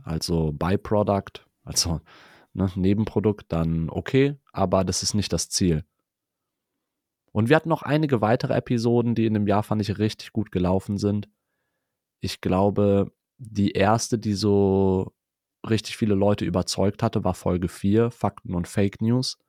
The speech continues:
Da waren wir aber auch gut vorbereitet, aber haben auch spontan so eine Dialektik reingebracht, weil du hast richtig gut Sachen vorbereitet und ich hab sie dann nochmal so ein bisschen wiedergekäut und es hat voll gut funktioniert,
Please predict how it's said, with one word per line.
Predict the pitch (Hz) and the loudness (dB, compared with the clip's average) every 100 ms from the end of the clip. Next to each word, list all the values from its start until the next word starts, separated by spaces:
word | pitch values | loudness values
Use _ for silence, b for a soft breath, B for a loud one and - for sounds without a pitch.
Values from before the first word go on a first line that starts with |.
| _ - | _ -2
Da | 117 | 0
waren | 151 170 143 | 2 2 2
wir | 104 | 0
aber | 76 | 0
auch | 82 - | -2 -2
gut | - 92 151 - | -14 -2 -2 -2
vorbereitet, | - 135 147 147 156 180 175 - _ _ _ _ _ _ _ _ _ - | -2 0 0 0 0 0 -4 -6 _ _ _ _ _ _ _ _ _ 2
aber | 131 139 135 | 4 4 4
haben | 131 131 127 | 2 0 2
auch | 120 - | 0 0
spontan | - 117 113 - 117 117 117 | -2 0 0 0 2 4 4
so | 113 110 | 4 4
eine | 107 107 101 b b b b b - | 4 4 2 b b b b b -8
Dialektik | 95 113 104 107 117 - 95 - 80 | 0 4 4 4 0 0 -4 -2 0
reingebracht, | 95 104 98 90 - 85 85 - - _ | 2 2 2 0 0 0 0 -2 -16 _
weil | 90 98 95 | 0 2 2
du | 127 143 | 2 2
hast | 143 - | 0 0
richtig | 139 - 127 - | -2 -2 -6 -4
gut | 139 139 | -2 0
Sachen | 123 127 | 0 -2
vorbereitet | 113 - 127 127 120 127 135 143 139 | -6 0 2 2 2 2 2 0 -2
und | - 120 | 0 0
ich | 123 | 0
hab | 123 | -2
sie | 117 | 0
dann | 110 110 | 2 0
nochmal | 107 113 | 0 0
so | 110 | 2
ein | 110 | 0
bisschen | - 98 92 92 | 0 -2 -2 -2
wiedergekäut | 110 95 82 76 - - 76 71 - | 0 0 0 -4 -8 -4 -2 -2 -4
und | |
es | 85 | -6
hat | - | -6
voll | - 110 107 | -4 -2 0
gut | 113 | -2
funktioniert, | - 104 - 104 131 151 | -4 -6 -4 -2 0 -2